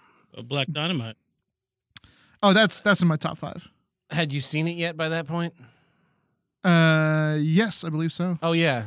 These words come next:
Speaker 3: Yeah, I guess you would have.
Speaker 2: Yeah.
Speaker 3: The
Speaker 2: Oh, I definitely, I definitely
Speaker 3: the
Speaker 2: seen it.
Speaker 3: college, every, I mean, the, the college should teach, this, this shutdown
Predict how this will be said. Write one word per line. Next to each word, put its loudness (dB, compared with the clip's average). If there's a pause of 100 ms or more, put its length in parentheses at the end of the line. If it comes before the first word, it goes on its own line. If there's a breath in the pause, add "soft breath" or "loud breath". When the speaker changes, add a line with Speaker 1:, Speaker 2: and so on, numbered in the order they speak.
Speaker 3:
Yeah, -2
I -4
guess -6
you -8
would -8
have. -8
Speaker 2:
Yeah. -10 (600 soft breath)
Speaker 3:
The 0 (300)
Speaker 2:
Oh, 4
I 2
definitely, -2 (120)
I -4
definitely -4
Speaker 3:
the -2
Speaker 2:
seen -12
it. -8
Speaker 3:
college, 0
every, -2
I -6
mean, -2 (100)
the, -6 (140)
the -6
college 2
should -4
teach, -2 (520)
this, -2
this -2
shutdown -2